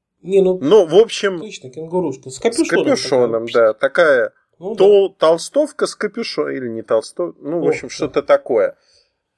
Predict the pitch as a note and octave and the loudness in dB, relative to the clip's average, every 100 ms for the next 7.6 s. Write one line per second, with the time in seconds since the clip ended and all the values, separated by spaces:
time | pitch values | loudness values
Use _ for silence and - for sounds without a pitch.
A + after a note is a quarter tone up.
0 | _ _ _ G#3 G#3 C4 - F#3+ D3 A#2+ | _ _ _ -20 -12 -10 0 2 4 2
1 | B2+ B2 - A#3 D4 - G3 F3 G#3+ F3+ | -2 -2 2 4 2 0 -8 -8 -8 -8
2 | E3+ - G3 G3 D3+ C#3 F#3 F3 D3 - | -6 -4 -4 -4 -4 0 0 -2 -12 -4
3 | D3 D3 G3 G#3 D#3+ C#3+ C#3 C#3 C#3+ - | 0 0 0 0 -2 -4 -4 0 0 0
4 | F3+ - D3 C#3+ C3+ C3+ A#2+ B2+ C3 G3 | -6 -4 0 0 2 2 4 2 2 2
5 | D#3+ B2+ C3 E3 - - C#3 - A#2 G#2 | 2 0 2 0 -2 -12 -16 -4 -2 -2
6 | F2+ - - _ _ _ G#2+ E3 E3+ C#3+ | -6 -14 -20 _ _ _ -10 -8 -8 -2
7 | C#3+ D#3 C#3 B2+ A#2+ - | 2 4 4 0 -12 -16